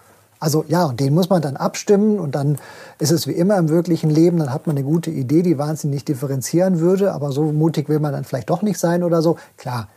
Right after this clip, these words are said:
das hat man dann immer, aber ich glaub, da dran zu bleiben und da immer wieder auch diese Ideen zu entwickeln, das ist tatsächlich unsere Aufgabe.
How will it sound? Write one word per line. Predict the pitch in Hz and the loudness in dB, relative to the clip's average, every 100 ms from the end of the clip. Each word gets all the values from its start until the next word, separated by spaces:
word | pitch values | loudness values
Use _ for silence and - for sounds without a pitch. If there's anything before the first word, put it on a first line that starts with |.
| _ | _
das | 127 - | -10 -6
hat | 165 | -2
man | 170 | -2
dann | 135 127 | -2 -2
immer, | 175 190 170 226 | 0 2 0 -2
aber | 143 | -4
ich | 139 | -6
glaub, | - 147 131 - - - _ | -2 -4 -4 -10 -20 -20 _
da | 131 135 | -4 -2
dran | 135 185 | 0 0
zu | 247 185 | 0 -2
bleiben | 131 135 143 165 | 0 0 0 0
und | 185 139 | -2 -4
da | 139 | -2
immer | - 175 151 | 0 2 2
wieder | 151 165 147 | 2 2 0
auch | 147 143 147 - - - - _ | 0 -2 -2 -8 -20 -20 -20 _
diese | 139 131 131 | -4 -2 0
Ideen | 147 123 151 233 | -2 2 4 4
zu | 226 139 | 0 -4
entwickeln, | 135 123 127 - 170 143 - _ | -6 -6 -8 -2 -2 -2 -10 _
das | 147 - | -8 -8
ist | 135 | -10
tatsächlich | 143 - 143 139 | -10 -10 -6 -6
unsere | 143 131 156 | -6 -8 -8
Aufgabe. | 139 - 113 113 | -8 -8 -10 -10